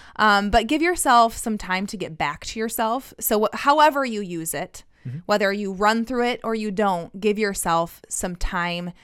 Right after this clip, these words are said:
Speaker 1: to feel like yourself again.
Speaker 2: Mm. So the, the point there is always that running can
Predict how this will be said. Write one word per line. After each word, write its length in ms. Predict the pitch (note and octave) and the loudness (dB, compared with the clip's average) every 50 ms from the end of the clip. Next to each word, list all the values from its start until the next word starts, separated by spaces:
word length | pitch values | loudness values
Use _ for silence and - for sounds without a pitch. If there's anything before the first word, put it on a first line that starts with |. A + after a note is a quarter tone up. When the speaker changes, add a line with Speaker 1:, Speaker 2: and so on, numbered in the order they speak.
| _ _ _ | _ _ _
Speaker 1:
to 160 | - - A3+ | -6 -6 -6
feel 640 | - - - - - - A3 G#3 F#3+ E3+ E3 D#3+ D3 | -6 -6 -18 -20 -6 -4 -2 0 0 0 -2 -2 -4
like 240 | A2 D3 C#3+ - - | -4 -6 -6 -6 -10
yourself 380 | C3 D#3+ - - - F3 - | -12 -10 -10 -10 -10 -12 -12
again. 320 | - - - C2+ - - F#3+ - - - | -16 -12 -12 -12 -12 -12 -16 -18 -18 -16
Speaker 2:
Mm. 160 | A#2 A2+ A2 - _ _ _ _ _ _ _ _ - _ _ _ - - - _ - | -16 -16 -16 -18 _ _ _ _ _ _ _ _ -20 _ _ _ -20 -20 -20 _ -4
So 260 | - E3+ D#3+ D#3+ D3 | -2 -2 -2 0 -2
the, 180 | D#3 D3+ C#3+ - _ | -4 -6 -6 -6 _
the 100 | D#3+ D#3 | -10 -10
point 320 | C3+ - E3+ F3 F3+ - | -6 -6 -6 -6 -6 -2
there 200 | - D3 C#3 C3+ | -2 0 0 0
is 120 | B2+ B2 C3 | -2 -4 -6
always 400 | - C#3+ C#3+ C#3 C3+ C3 B2+ B2 | -6 -4 -4 -2 -2 -2 -4 -4
that 120 | B2+ A#2 | -8 -6
running 320 | A#2+ C#3+ D3 C#3+ C3+ B2+ A#2+ | -4 -4 -4 -4 -4 -8 -8
can 480 | - - D3 D3 D#3 D#3+ E3+ F3+ F#3+ | -8 -6 -4 -4 -2 -4 -4 -6 -10